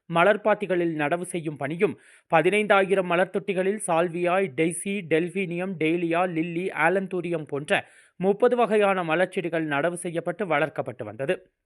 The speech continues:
தற்பொழுது இந்த மலர்கள் செடிகளில் பூத்து குலுங்க துவங்கியுள்ளன. எதிர்வரும் இருபதாம் தேதி இரண்டாவது கட்ட சீசனுக்காக மலர் கண்காட்சி அரசு தாவரவியல் பூங்காவில் நடைபெற உள்ள நிலையில், அதற்காக தற்பொழுது பூங்காவில் நடவு பணிகளை மாவட்ட ஆட்சியர் லட்சுமி பவ்யா தண்ணீரு இன்று துவக்கி வைத்தார்.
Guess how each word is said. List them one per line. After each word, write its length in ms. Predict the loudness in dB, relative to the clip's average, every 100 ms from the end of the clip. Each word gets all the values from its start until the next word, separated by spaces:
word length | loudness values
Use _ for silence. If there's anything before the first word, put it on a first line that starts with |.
| _ _ -20 _
தற்பொழுது 540 | 4 6 4 0 0
இந்த 220 | -2 -2
மலர்கள் 640 | 0 0 0 -2 -4 -8 _ _ -2
செடிகளில் 460 | 0 2 0 0
பூத்து 260 | -4 -6 -4
குலுங்க 300 | -4 -4 -4
துவங்கியுள்ளன. 800 | -4 -4 -4 -4 -4 -2 -4 -4
எதிர்வரும் 480 | -2 -2 -2 -2 -4 -8
இருபதாம் 520 | -4 0 2 2 2
தேதி 380 | -2 -2 -4 -8 -16 -8
இரண்டாவது 540 | 4 6 6 6 4 2
கட்ட 220 | 0 -4
சீசனுக்காக 720 | -6 -6 -6 -4 -4 -2 -2
மலர் 260 | 0 -2 -2
கண்காட்சி 500 | -6 -4 -4 -2 -4
அரசு 300 | -2 -4 -4
தாவரவியல் 580 | -2 -2 -4 -4 -6 -6
பூங்காவில் 420 | -6 -4 -4 -4
நடைபெற 380 | -4 -4 -4 -6
உள்ள 200 | -6 -6
நிலையில், 400 | -4 -2 -4 -6 -16 -4
அதற்காக 560 | 0 2 2 2 2 2
தற்பொழுது 480 | 0 0 -2 -2
பூங்காவில் 440 | -4 -2 0 0 -2
நடவு 280 | -2 -2 -2
பணிகளை 420 | -4 -2 -2 -2
மாவட்ட 400 | -2 -2 -2 -4
ஆட்சியர் 280 | -4 -4 -4
லட்சுமி 320 | -4 -6 -6
பவ்யா 340 | -4 -2 -4 -4
தண்ணீரு 380 | -6 -4 -4 -2
இன்று 240 | -4 -6
துவக்கி 300 | -6 -6 -8
வைத்தார். 480 | -10 2 4 4 2